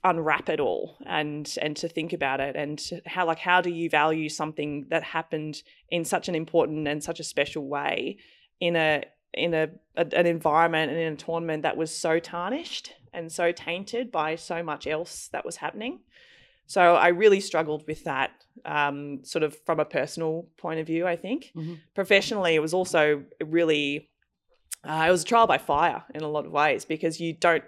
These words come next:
Speaker 1: sleep very much when you're in tournament mode, um, and particularly in a place like Qatar where everything was in the same city.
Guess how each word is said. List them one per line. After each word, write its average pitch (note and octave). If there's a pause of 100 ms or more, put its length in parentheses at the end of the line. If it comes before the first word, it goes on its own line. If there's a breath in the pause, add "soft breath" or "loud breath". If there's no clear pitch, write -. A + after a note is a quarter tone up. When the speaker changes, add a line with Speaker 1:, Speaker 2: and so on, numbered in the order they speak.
Speaker 1:
sleep C3+
very C3
much C3+
when C#3+
you're C#3
in C#3
tournament C#3
mode, C#3 (340 soft breath)
um, C#3+
and D#3
particularly E3+
in D3
a D3
place C#3+
like C#3+
Qatar C#3
where C#3+
everything D#3+
was C#3+
in D3
the C#3+
same C#3+
city. A3